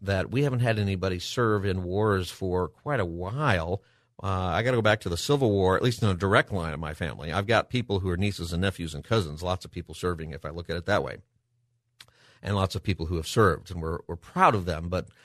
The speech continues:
they're a little bit removed, so we don't know them so well. But, um, we go and we celebrate, uh, the people who, even though we don't know who they are, in s-, most of those cases, we know that they gave their life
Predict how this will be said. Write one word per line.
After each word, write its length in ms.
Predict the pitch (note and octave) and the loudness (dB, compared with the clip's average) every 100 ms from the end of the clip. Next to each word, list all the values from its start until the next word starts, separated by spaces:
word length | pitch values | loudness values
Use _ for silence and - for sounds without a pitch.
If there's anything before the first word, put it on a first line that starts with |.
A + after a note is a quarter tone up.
| - _ - | -20 _ 2
they're 160 | G#2+ | 6
a 80 | G#2+ | 6
little 220 | C3+ D#3 | 6 6
bit 200 | A#2 G#2+ - | 6 4 4
removed, 580 | G#2+ G#2+ C3+ A2+ F#2 - | 6 8 8 8 6 0
so 160 | G2+ | -2
we 80 | G2 | 2
don't 160 | G#2+ F#2+ | 2 2
know 160 | G#2+ | 2
them 140 | F#2 D#2 | 2 -2
so 180 | D2 | -6
well. 220 | C2 A#1+ B1 | -6 -8 -2
But, 260 | F2+ - - - _ _ _ _ _ _ - | -2 -4 -10 -20 _ _ _ _ _ _ 0
um, 440 | A#2+ A2+ G#2 G#2+ - _ _ _ _ _ _ | 4 6 4 2 -2 _ _ _ _ _ _
we 280 | G#2 C#3 E3+ | 2 4 6
go 360 | C3 A2 C3+ | 6 8 6
and 240 | A2+ A2+ G#2 | 6 2 2
we 100 | G#2+ | -2
celebrate, 760 | - B2+ A2+ E2+ F2 F#2+ - - _ | 2 4 4 2 0 -2 -6 -20 _
uh, 160 | F#2+ F2 | -6 -4
the 80 | G#2 | 0
people 280 | D3+ D#3+ C3 | 0 2 4
who, 200 | C#3 C#3 | 4 6
even 220 | D3 C3 | 4 4
though 100 | C3 | 4
we 140 | B2+ | 4
don't 180 | B2 E2+ | 2 2
know 140 | A2 | 4
who 100 | B2 | 4
they 160 | A2 G2+ | 4 4
are, 340 | G2+ B2+ D#3 | 4 2 2
in 100 | G2 | -2
s-, 120 | G2+ - | -6 -2
most 340 | A2+ B2+ - A#2+ | 0 0 -2 -4
of 80 | |
those 220 | A#2+ A#2+ - | -2 -2 0
cases, 460 | C3 C#3+ F#3+ - - _ _ _ _ | 0 0 -6 -12 -20 _ _ _ _
we 140 | G#2 A2 | -2 0
know 160 | A2+ | 2
that 140 | A2+ G2+ | 2 2
they 100 | G2+ | 0
gave 240 | G2 F#2 | 0 0
their 120 | F#2 | 0
life 380 | F2 E2+ F2+ - | 0 0 -2 -8